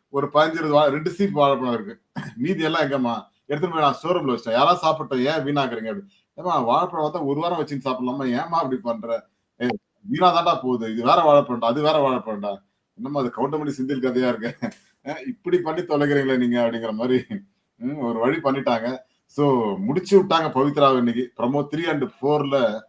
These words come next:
ஆ, அடிச்சு நெகட்டிவ் ஒரு அடி அடிச்சாங்களா, முடிஞ்சு போச்சு. இப்ப யாரை தான் விட்டு வச்சிருக்கீங்க? ரயான் இருக்காரு,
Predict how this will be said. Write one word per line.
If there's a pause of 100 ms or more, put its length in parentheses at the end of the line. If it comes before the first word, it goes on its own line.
(340)
ஆ,
அடிச்சு
நெகட்டிவ்
ஒரு
அடி
அடிச்சாங்களா,
முடிஞ்சு
போச்சு. (160)
இப்ப
யாரை
தான்
விட்டு
வச்சிருக்கீங்க? (1200)
ரயான்
இருக்காரு,